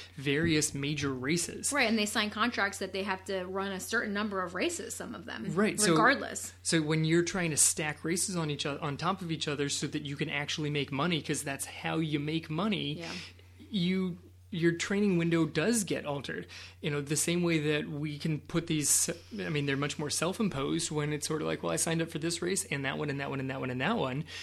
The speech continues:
Speaker 1: You know, you put those, those constraints on you, but when you're race hopping, it does change the way that you, you have to train. You're either training through certain races or you're training to try and peak every two weeks, which is a really big challenge. You never get the big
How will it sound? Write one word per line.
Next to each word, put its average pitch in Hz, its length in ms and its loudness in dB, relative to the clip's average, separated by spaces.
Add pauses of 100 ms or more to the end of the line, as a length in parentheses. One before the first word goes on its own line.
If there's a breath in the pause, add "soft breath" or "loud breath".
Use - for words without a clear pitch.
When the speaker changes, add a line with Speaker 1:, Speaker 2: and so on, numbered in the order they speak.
(240 loud breath)
Speaker 1:
You 233 100 0
know, 180 80 4
you 156 160 2
put 262 260 -2
those, 220 340 2
those 147 240 -2
constraints 147 480 -2
on 151 140 -2
you, 180 240 0 (300 loud breath)
but 175 440 -2 (280 loud breath)
when 165 280 2
you're 160 180 4
race 170 320 -2
hopping, 165 420 -2
it 170 260 -8
does 165 380 0
change 175 520 -2
the 156 80 -2
way 143 280 -2
that 156 220 -4
you, 147 400 -2
you 147 140 -4
have 143 180 -4
to 151 80 -4
train. 196 360 -2
You're 151 120 0
either 147 200 0
training 151 420 -2
through 180 520 0
certain 165 360 0
races 156 560 -2 (260 loud breath)
or 165 360 2 (220 loud breath)
you're 156 140 0
training 175 380 -2
to 147 60 -4
try 170 220 -6
and 151 200 -4
peak 196 360 -4
every 151 260 -2
two 175 260 0
weeks, 160 400 -2
which 151 180 0
is 151 400 0
a 165 80 2
really 160 320 2
big 147 220 0
challenge. 180 380 -4
You 143 60 -2
never 147 220 -4
get 156 120 -2
the - 60 -4
big 139 380 -4